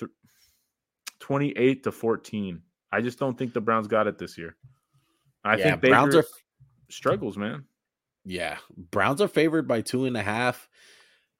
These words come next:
Speaker 2: If, if you're, if you're confident in the Ravens and you feel like the Browns are just a terrible team, it's a good bet to go with the Ravens.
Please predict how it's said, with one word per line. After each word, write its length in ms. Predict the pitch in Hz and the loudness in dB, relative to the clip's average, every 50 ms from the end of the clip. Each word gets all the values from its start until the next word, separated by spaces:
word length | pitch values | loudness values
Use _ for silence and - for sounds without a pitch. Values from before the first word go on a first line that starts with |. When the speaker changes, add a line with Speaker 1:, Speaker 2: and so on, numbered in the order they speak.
| _ _ _ _ _ _ _ _ _ _ - | _ _ _ _ _ _ _ _ _ _ -6
Speaker 2:
If, 500 | 101 101 104 95 - - - - - - - | -4 -4 -4 -4 -6 -10 -14 -14 -14 -6 -4
if 180 | 113 104 90 | -4 -4 0
you're, 400 | 98 113 143 185 214 202 170 143 - | 2 4 4 6 6 4 2 0 -2
if 180 | - - - - | -2 -2 0 0
you're 140 | 156 180 180 | 0 0 0
confident 500 | - - 160 160 165 - 170 160 156 151 | 2 4 4 4 4 4 2 2 2 2
in 80 | 143 135 | 2 0
the 80 | 131 | 2
Ravens 680 | 117 117 120 135 143 139 147 147 151 139 - - - - _ _ _ _ _ _ _ _ _ _ | 2 2 2 2 0 -2 -4 -4 -6 -6 -8 -8 -10 -14 _ _ _ _ _ _ _ _ _ _
and 360 | - 101 107 107 104 104 98 92 | -6 -2 -2 0 0 0 -2 -2
you 140 | 104 113 | -4 -4
feel 200 | 107 - 120 113 | -2 0 0 2
like 440 | 113 113 113 113 107 90 - - - _ | 4 4 4 4 2 2 -2 -8 -18 _
the 140 | - 95 98 85 | -10 -8 -8 -6
Browns 360 | - 95 95 101 107 104 98 | -2 0 0 2 2 0 0
are 80 | 104 | -2
just 200 | 95 95 98 - - | -4 -4 -6 -8 -8
a 40 | 87 | -10
terrible 440 | 80 - 107 104 107 98 101 104 | -6 -4 -2 -2 -2 -2 -4 -6
team, 340 | 98 - 113 110 107 104 - - _ | -6 -6 -6 -8 -6 -8 -10 -12 _
it's 100 | - - | -6 -6
a 40 | 127 | -2
good 220 | 113 120 120 101 | 0 0 0 2
bet 240 | 90 110 113 117 113 - | 2 2 2 2 0 -2
to 80 | 107 | -4
go 120 | 95 104 107 | -2 -2 0
with 140 | 110 107 | 0 -2
the 80 | - 101 | -2 -2
Ravens. 420 | 95 101 110 113 113 117 113 110 | -2 0 0 0 -2 -2 -4 -8